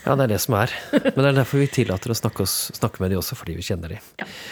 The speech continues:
Speaker 1: Og fordi vi, noen må snakke om dette her, og det er viktig at vi tør å snakke om dette her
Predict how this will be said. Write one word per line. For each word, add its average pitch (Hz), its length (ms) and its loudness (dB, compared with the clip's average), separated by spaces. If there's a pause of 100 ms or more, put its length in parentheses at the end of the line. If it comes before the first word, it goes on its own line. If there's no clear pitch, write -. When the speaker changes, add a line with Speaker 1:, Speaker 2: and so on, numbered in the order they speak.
(140)
Speaker 1:
Og 147 480 4
fordi 127 240 0
vi, 120 140 2
noen 120 260 2
må 131 100 0
snakke - 380 -2
om 131 60 2
dette 135 180 0
her, 180 200 2
og 107 60 -2
det 131 100 2
er 147 80 -2
viktig - 440 -4
at - 120 -10
vi 104 200 0 (160)
tør 120 560 0 (180)
å 101 60 -10
snakke - 280 -8
om 82 60 -8
dette 80 180 -12
her 82 200 -8